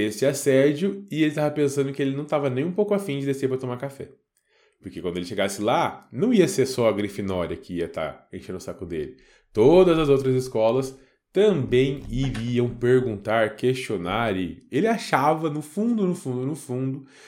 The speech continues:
que as outras, as outras casas não iam ser tão condescendentes com ele assim. E como se Hermione Granger lesse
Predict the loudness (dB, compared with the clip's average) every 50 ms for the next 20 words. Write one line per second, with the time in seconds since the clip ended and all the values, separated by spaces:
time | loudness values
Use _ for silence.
0 | -20 -20 _ _ _ 2 4 4 4 6 4 4 4 4 2 -2 -4 -6 -8 -14
1 | -16 -16 -10 -6 -4 -2 -2 -2 -2 0 0 0 -2 -2 -6 -10 -12 -14 -16 -18
2 | -20 -20 _ _ 0 2 2 2 2 0 -2 -4 -2 -2 -2 -2 -2 -2 -2 -2
3 | -2 -2 -2 -2 -4 -4 -2 -4 -4 -6 -8 -10 -14 -18 _ _ _ _ _ _
4 | 2 4 4 4 4 2 2 0 0 -2 -4 -4 -2 -2 -2 -2 -2 -2 -2 -2
5 | -2 -4 -6 -12 -14 -16 -16 -16 -14 -10 -8 -6 -6 -6 -6 -8 -10 -12 -16 -18
6 | -20 -20 -20 _ _ _ _ _ _ _ _ _ _ _ _ _ _ _ _ _
7 | _ _ -8 -6 2 6 6 6 6 6 2 -2 -4 -4 0 2 4 4 6 4
8 | 4 4 2 2 0 0 -4 -6 -10 -16 _ _ _ _ _ _ _ _ _ -20
9 | _ _ 4 4 4 4 4 2 4 6 6 6 6 4 2 -2 -2 -2 -2 -2
10 | -2 -4 -4 -4 -2 -2 -2 0 2 4 6 6 6 4 2 -2 -8 -8 -10 -10
11 | -12 -14